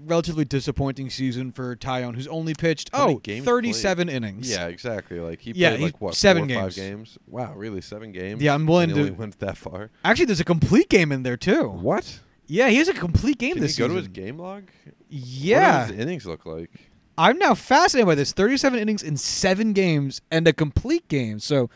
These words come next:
Speaker 1: those six games, he must have gotten roughed the fuck up in.
Speaker 2: Yeah.
Speaker 1: I got it up now.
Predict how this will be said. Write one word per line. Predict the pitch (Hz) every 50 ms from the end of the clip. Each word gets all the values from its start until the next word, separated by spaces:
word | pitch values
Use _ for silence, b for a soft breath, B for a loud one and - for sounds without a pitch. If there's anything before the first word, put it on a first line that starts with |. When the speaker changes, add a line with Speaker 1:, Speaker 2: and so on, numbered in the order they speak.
| b b b b b b b -
Speaker 1:
those | 254 381 403
six | - - - 262 240 - -
games, | - 226 254 240 185 -
he | 196
must | 202 202 -
have | - 147
gotten | 156 135 120 120 110 101 107 117 123 139 170 233
roughed | 359 359 339 - - -
the | 147 156
fuck | - - 170 143 131 -
up | 170 175 - -
in. | - 98
Speaker 2:
Yeah. | 104 101 98 92 87 85 85 85 b b b b b _ -
Speaker 1:
I | 160 156
got | 151 180 180 175
it | 165
up | 151 139 123 123
now. | 127 120 117 107 98 101 95